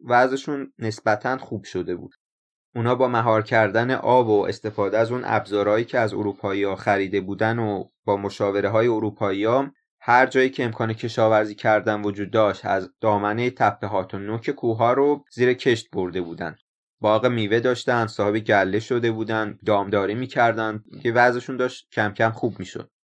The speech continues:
این مناطقی که توش کشاورزی می‌کردن انقدر وسیع بود که حتی باعث تعجب اروپاییام شده بود. سیاه‌پوستا با درآمدی که از تجارت این محصولات کشاورزی به دست آورده بودن،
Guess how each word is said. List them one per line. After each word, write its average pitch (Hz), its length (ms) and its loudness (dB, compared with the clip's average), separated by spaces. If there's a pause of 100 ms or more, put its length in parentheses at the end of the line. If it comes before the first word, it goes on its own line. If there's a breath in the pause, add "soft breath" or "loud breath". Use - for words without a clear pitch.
(280)
این 117 200 -4
مناطقی 113 600 0
که 139 100 -12
توش - 200 -16
کشاورزی 104 640 0
می‌کردن 104 640 -2
انقدر 110 560 0
وسیع 107 520 -2
بود 123 340 -4
که 131 120 -6
حتی 113 280 0
باعث 113 300 0
تعجب 117 720 0 (140)
اروپاییام 110 600 -2
شده 101 320 0
بود. 90 180 -10 (440)
سیاه‌پوستا 143 920 0
با 135 140 0
درآمدی 110 600 0
که 113 180 -6
از 104 200 -4
تجارت 104 600 -2
این 110 120 -6
محصولات 104 540 -4
کشاورزی 98 640 -4
به 98 80 0
دست 98 280 -4
آورده 101 320 0
بودن، 117 340 -4